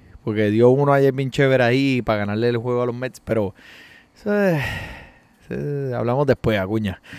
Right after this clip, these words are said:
Treinta y dos R B I, treinta carreras, seis bases robadas. O sea, el chamaco también te está robando bases a pesar, ¿sabes?, de que está bateando y lanzando. Eh, como lanzador, un era de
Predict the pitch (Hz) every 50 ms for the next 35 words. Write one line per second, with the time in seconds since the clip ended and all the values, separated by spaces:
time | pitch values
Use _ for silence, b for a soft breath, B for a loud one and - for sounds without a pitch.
0 | B B B B B - 170 185 185 175 - 185 180 170 165 160 165 202 208 214
1 | 196 196 156 120 101 92 95 b b b b b b b _ _ _ - 180 185
2 | 196 202 202 214 202 190 190 185 175 170 170 165 160 156 160 160 165 170 - -
3 | - - - - 175 170 185 202 190 175 165 160 160 156 190 196 196 180 180 170
4 | 143 127 127 131 143 156 156 143 135 - 147 143 139 131 - 151 147 139 139 135
5 | 143 202 226 240 208 202 196 196 185 180 175 175 170 165 165 160 185 180 190 190
6 | 190 190 196 202 208 220 240 247 247 240 254 - - 214 202 196 196 196 190 185
7 | 190 190 185 190 185 175 170 170 175 165 202 202 190 185 175 175 170 147 - 151
8 | 143 156 175 185 170 170 - 190 170 165 160 156 151 147 143 135 143 139 135 -
9 | - 147 143 156 175 170 - - - 143 131 127 135 139 151 175 190 202 196 -
10 | - _ - 170 180 196 202 190 165 151 - 165 147 139 127 117 110 95 - b
11 | b b b b b b b b b b b b b b _ - - 147 147 147
12 | 143 143 143 143 139 139 135 135 135 135 135 131 131 117 147 151 156 151 147 139
13 | 135 - 147 143 131 131 139 156 180 185 190 196 - _ _ - 147 156 160 165
14 | 165 165 170 165 156 151 151 151 151 151 151 151 151 151 151 147 147 147 147 151
15 | 151 143